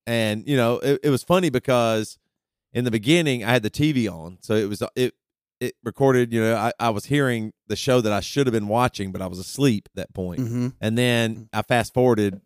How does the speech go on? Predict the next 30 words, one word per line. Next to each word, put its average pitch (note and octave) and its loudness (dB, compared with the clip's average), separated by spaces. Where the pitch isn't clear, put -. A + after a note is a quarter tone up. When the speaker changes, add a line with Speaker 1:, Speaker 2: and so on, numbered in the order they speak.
Speaker 1:
you G#2+ -4
know, F#2+ -2
a - -8
couple A2 -4
of E2+ -10
hours, G2+ -2
and G#2 0
then G#2+ 2
it's G2 -4
just G2 -6
silence. G#2 -2
And F#2 -4
then F2+ -2
like G2+ 0
that. G#2+ 2
And F#2+ -2
I G2 -2
was E2+ -6
like, F2+ -16
"Whoa, F#2+ -6
man, F#2+ -4
that's G#2 -2
just - -8
me G2+ 0
completely C3 -2
not A2 -4
in A2 -4
this G2 -4
universe G2 -2
almost." F2 -14